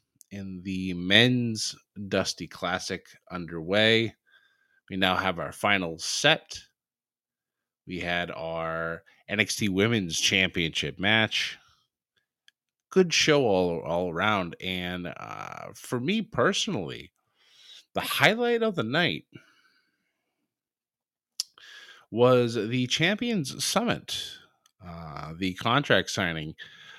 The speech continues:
uh, between Santos Escobar and Bron Breakker. But we'll get to that momentarily. We kick off the show tonight with the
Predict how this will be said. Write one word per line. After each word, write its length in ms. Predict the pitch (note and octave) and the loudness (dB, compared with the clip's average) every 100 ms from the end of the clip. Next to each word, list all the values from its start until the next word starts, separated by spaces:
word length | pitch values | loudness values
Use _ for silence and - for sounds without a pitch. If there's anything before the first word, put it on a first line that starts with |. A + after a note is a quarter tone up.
| - - | -20 -12
uh, 440 | E2+ E2 E2 D#2 | -6 -2 -2 -4
between 680 | D#2+ G2 - - A#2 A2+ A2 | -2 -4 -4 -6 -2 -2 -2
Santos 460 | F#2+ C3+ C3 G#2 A2+ | 2 2 2 0 2
Escobar 600 | A2+ - G#2+ F#2+ F2 D2+ _ - | 2 0 2 4 2 0 _ -10
and 480 | G2+ G#2 G2+ F#2 D#2+ | -6 -4 -4 -6 -6
Bron 360 | F2 E2+ E2 | -4 -2 -4
Breakker. 520 | D#2 F#2 A2+ G2 D2 - | -4 -4 0 -2 -2 -6
But 120 | B1 A#2+ | -10 -6
we'll 160 | D#3+ | -6
get 320 | F3+ A3+ A3+ | -6 -8 -8
to 100 | - | -6
that 380 | B2+ B2 D3 E3 | -2 0 0 -4
momentarily. 1400 | F2 F2+ F#2 C#3 C3+ E2 E2+ - - E3 - - - - - - - - - | -14 -12 -8 -6 -8 -10 -16 -14 -10 -8 -8 -10 -20 -20 -20 -20 -20 -20 -8
We 180 | C3 C#3+ | -2 0
kick 320 | C3 A#3 B3 | 2 2 2
off 240 | C#4+ C#4 C#4 | 2 0 0
the 100 | A#3 | -2
show 300 | - C3 G#2+ | 2 0 0
tonight 540 | - F#2+ F2+ D2+ - - - - | -6 -6 -4 -6 -8 -12 -12 -12
with 160 | F#2+ - G2 | -12 -12 -6
the 200 | G#2 | -6